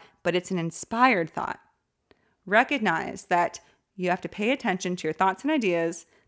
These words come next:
that come to you as they are answered prayers. You've told your angels in the morning, "Hey guys, uh, I'm here. I'm open to your guidance. I'm ready for your messages." And then you get an inspiration thought, "Oh, I should go for a walk in the park today."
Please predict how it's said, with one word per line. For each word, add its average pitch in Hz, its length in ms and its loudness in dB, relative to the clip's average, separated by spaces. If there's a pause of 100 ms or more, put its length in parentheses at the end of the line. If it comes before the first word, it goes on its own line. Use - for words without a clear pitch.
that - 180 -4
come 302 260 2
to - 120 -2
you 170 320 0 (400)
as 151 140 -8
they 165 240 2
are 214 200 6
answered 165 400 -2
prayers. - 720 0 (240)
You've 190 140 0
told 165 240 2
your 208 100 0
angels 240 320 2
in 170 60 -2
the 185 80 -2
morning, 220 260 2
"Hey 247 160 0
guys, 247 460 4
uh, 190 260 0
I'm 190 140 -2
here. 240 420 0 (380)
I'm 160 100 -6
open 185 260 0
to 175 100 -4
your 160 100 -4
guidance. 202 520 2
I'm 165 160 -4
ready 170 140 0
for 175 100 -8
your 170 80 -2
messages." - 540 -6 (400)
And 175 160 2
then 175 80 0
you 180 80 2
get 196 140 4
an 185 60 -2
inspiration 180 420 0
thought, - 340 2
"Oh, 262 80 4
I 277 80 6
should 262 160 -2
go 233 100 4
for 240 120 0
a 208 40 2
walk 196 200 6
in 180 80 -4
the 175 40 -2
park 196 220 -2
today." - 300 -6